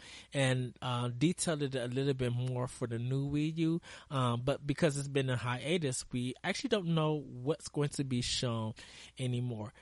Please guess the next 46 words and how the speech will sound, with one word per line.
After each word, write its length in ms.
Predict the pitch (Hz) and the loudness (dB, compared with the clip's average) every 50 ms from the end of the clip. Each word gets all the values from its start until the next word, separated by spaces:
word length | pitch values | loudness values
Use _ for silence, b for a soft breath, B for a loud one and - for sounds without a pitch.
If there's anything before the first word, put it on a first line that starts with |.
| B B B B B B B B B _ _ _ _ _ _ 175 | B B B B B B B B B _ _ _ _ _ _ -8
Ooh, 140 | 165 135 | -8 -6
sorry 220 | 117 - 123 113 113 | -4 -4 -4 -4 -4
about 240 | 113 117 117 - - | -4 -4 -4 0 0
that. 160 | 165 160 - - - - - _ | 0 0 0 -10 -12 -12 -10 _
Um, 380 | 156 147 143 139 135 127 139 - | 2 4 4 4 4 2 0 -2
of 160 | - 160 151 - | -2 -4 -4 0
course, 300 | - 202 190 185 - - - | 2 2 4 4 2 2 2
when 120 | 170 151 | 4 4
you 120 | 151 160 156 | 4 4 6
got 260 | 151 147 143 135 - - - - | 6 6 6 6 2 -4 -8 -2
The 180 | 151 143 135 | 2 4 4
Legend 380 | 131 139 143 143 - 143 143 135 | 4 4 2 2 2 0 2 2
of 100 | 127 123 | 0 2
Zelda 360 | 120 139 139 139 131 135 127 | 4 4 4 4 4 2 0
one 240 | 120 120 127 123 113 | 0 0 -2 -2 -2
and 100 | 113 - | -4 -4
two, 360 | - - 175 160 147 139 139 B B B B B B B - | 0 2 4 4 4 2 0 B B B B B B B -4
um, 500 | 131 127 120 117 113 107 110 110 117 - _ _ _ _ _ _ _ | -2 0 2 2 0 0 -2 -4 -6 -10 _ _ _ _ _ _ _
they 140 | - 143 151 | 2 2 2
changed 400 | 147 - - 170 160 160 156 - | 2 2 0 2 2 2 2 2
the 100 | 156 151 | 0 0
gameplay, 640 | 135 139 139 139 147 156 151 - - 135 120 120 123 117 | 2 4 4 4 4 2 0 0 0 0 0 0 0 2
but 220 | 123 131 127 127 | 2 0 0 2
yet 240 | 135 131 123 127 - | -2 -2 -2 -2 -4
the 100 | - 123 - | -8 -6 -4
eight-bit 420 | - 139 143 135 135 135 131 101 - | -2 -2 -2 -2 -2 -4 -4 -2 -4
style 540 | - - - 143 127 127 123 123 117 113 - | -8 -2 0 2 4 6 6 4 4 2 -2
was 220 | - 110 - - | -6 -4 -4 -4
there. 220 | - 131 131 120 113 | -2 0 0 2 2
And 140 | 117 135 165 | 0 0 -2
you 60 | 233 | 2
can 140 | - 247 226 | 2 2 2
see 320 | - - 240 233 220 208 | 2 2 2 4 4 2
the 120 | 185 170 | 0 -2
difference 520 | 147 143 135 165 175 - - 165 143 - - | -2 2 4 4 4 4 2 0 0 0 -2
between 560 | - 151 - - 165 151 143 139 135 139 139 B B B B B B | -6 -6 -2 0 2 2 2 4 2 2 0 B B B B B B
The 160 | 123 127 131 127 | 2 2 4 6
Legend 320 | 139 135 131 - 143 139 | 4 4 4 4 4 4
of 140 | 135 131 120 | 4 4 4
Zelda 320 | 117 123 123 120 117 120 | 4 2 2 2 0 0
and 120 | 120 117 117 | -2 -2 -2
The 80 | 117 | -2
Legend 400 | 113 113 117 117 110 - 117 117 | 0 0 0 0 0 -2 -2 -2
of 80 | 113 107 | 0 0
Zelda 300 | 113 113 110 104 110 110 | 0 -2 -2 -2 -4 -6
two. 420 | - - - 151 139 117 101 117 | -6 -4 -2 0 2 2 0 -2